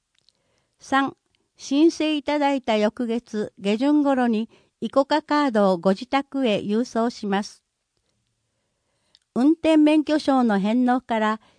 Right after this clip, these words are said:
イコカカード交付までのスリーステップ。ステップワン、運転免許証の自主返納。ステッ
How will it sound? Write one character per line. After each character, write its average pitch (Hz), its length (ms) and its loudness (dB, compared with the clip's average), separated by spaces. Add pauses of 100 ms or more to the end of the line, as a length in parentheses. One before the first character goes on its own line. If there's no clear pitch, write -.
(140)
イ 233 120 -4
コ 294 180 0
カ 294 160 -2
カ 302 220 0
ー 269 40 0
ド 214 200 0
交 262 220 2
付 - 140 -2
ま 254 160 4
で 208 160 -2
の 160 300 -2
ス - 200 -6
リ 294 180 0
ー - 20 0
ス - 160 -14
テ 226 120 -2
ッ 226 60 -6 (180)
プ。 - 200 -10 (880)
ス - 140 -20
テ 311 160 0
ッ - 60 -8 (120)
プ 196 160 0
ワ 208 160 0
ン、 175 120 -4 (600)
運 262 200 0
転 311 240 2
免 302 260 2
許 294 140 -2
証 240 260 0
の 180 260 0
自 175 160 -4
主 269 220 -2
返 233 340 0
納。 143 340 -6 (720)
ス - 180 -16
テ 269 140 0
ッ 311 80 -4